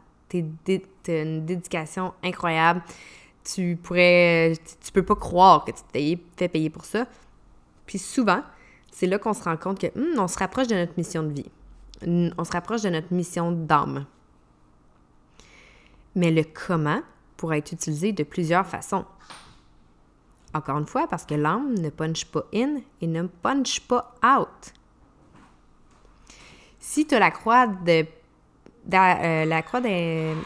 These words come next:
d'incarnation de planification, ça veut pas dire que tu vas être une planificatrice, euh, financière ou quelque chose comme ça. Mais ça se peut que cette force-là que tu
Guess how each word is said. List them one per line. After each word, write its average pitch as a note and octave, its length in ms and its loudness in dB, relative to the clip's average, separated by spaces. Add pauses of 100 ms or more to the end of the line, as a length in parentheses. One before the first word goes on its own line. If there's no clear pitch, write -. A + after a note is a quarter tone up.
d'incarnation F#3+ 560 0
de F3 260 2 (300)
planification, G#3 1120 0 (1800)
ça F3+ 200 0
veut F#3 140 0
pas A3 220 0
dire C4 480 2
que G#3 400 0
tu - 420 -8
vas F3+ 220 2
être F#3+ 220 -4 (100)
une E3 600 -2
planificatrice, F#3+ 1400 -6
euh, E3+ 320 0
financière E3 1160 2
ou D3+ 100 -4
quelque E3 220 -10
chose E3 120 -8
comme D#3 160 -6
ça. - 180 -8 (520)
Mais F3 140 2
ça F3 160 0
se - 120 -6
peut C4+ 240 0
que G#3 160 -4
cette E3+ 380 -4
force-là F3+ 840 -4
que A#3 140 -2
tu - 240 -8